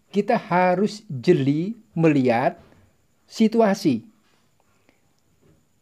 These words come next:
Suku yang pertama dengan suku yang pertama di sini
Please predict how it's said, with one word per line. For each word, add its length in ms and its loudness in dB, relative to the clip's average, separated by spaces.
Suku 320 0
yang 160 4
pertama 560 2
dengan 320 2
suku 320 -4
yang 240 2
pertama 320 2
di 160 -6
sini 400 0